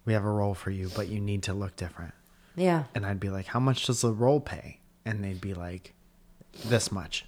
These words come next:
Speaker 1: And also
Speaker 2: Yeah.
Speaker 1: here's half up front."
Speaker 2: Right.
Speaker 1: And I'd be like, "Okay, this is my
Speaker 2: Yeah.
Speaker 1: life now. Now I
Speaker 2: Yeah.
Speaker 1: work out instead of doing anything that I wanna do."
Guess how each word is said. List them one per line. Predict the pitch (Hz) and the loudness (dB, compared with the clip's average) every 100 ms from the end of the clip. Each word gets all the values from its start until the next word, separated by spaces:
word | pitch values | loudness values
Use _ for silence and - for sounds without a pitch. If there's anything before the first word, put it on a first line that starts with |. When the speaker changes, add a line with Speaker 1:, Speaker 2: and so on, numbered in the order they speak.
| - | -4
Speaker 1:
And | 107 | 0
also | 95 123 107 | 2 2 2
Speaker 2:
Yeah. | |
Speaker 1:
here's | 95 104 | 2 0
half | - 101 - | 0 -2 -2
up | 90 - | -8 -6
front." | 92 85 - - | -6 -6 -10 -10
Speaker 2:
Right. | 147 139 131 | -4 -2 -2
Speaker 1:
And | 113 | -2
I'd | 95 90 | -2 -4
be | 92 | -6
like, | 90 - | -6 -2
"Okay, | 135 185 180 165 | 2 4 2 2
this | 135 | 2
is | 123 | 2
my | 139 | 4
Speaker 2:
Yeah. | 135 | 4
Speaker 1:
life | 147 131 | 4 4
now. | 117 110 110 - | 2 -2 -4 -4
Now | 110 | 0
I | 113 | 2
Speaker 2:
Yeah. | 120 | 2
Speaker 1:
work | 113 | 2
out | 113 101 - - - | 2 -2 -4 -10 0
instead | 127 - 120 | 2 6 4
of | 107 101 | 4 2
doing | 107 101 | 0 0
anything | 101 92 87 101 | -2 -4 -4 -6
that | 95 | -4
I | 95 95 | -6 -6
wanna | 92 95 | -4 -6
do." | 87 | -8